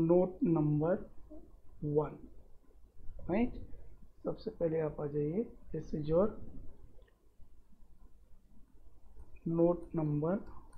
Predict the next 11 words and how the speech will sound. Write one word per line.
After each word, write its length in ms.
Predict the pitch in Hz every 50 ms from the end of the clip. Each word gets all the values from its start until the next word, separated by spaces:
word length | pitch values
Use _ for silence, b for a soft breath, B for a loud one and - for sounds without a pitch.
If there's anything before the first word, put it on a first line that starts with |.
| - - - - - - - - - - - - - 160
one, 200 | 160 160 165 190 214 - - - - - - - - - - - - - - - - - - - - - - - - - - - - -
okay, 180 | 151 151 240 311 311 - - - - - - - - 156
and 160 | 151 151 151
this 180 | 151 156 151 - 175
is 40 | 156
related 440 | 156 147 151 151 151 147 - 160 156 - -
to 80 | 190 269 - - - - - - - - - - - - - - - - - - - - - - - - - - - - - - - - - - - - - - - - - - - - - - - - - - - - - - - - - - - -
cost 300 | 170 156 - - - -
आपका 320 | - - - - - - 151
हो 120 | - - -
जाएगा, 260 | - - - 220 156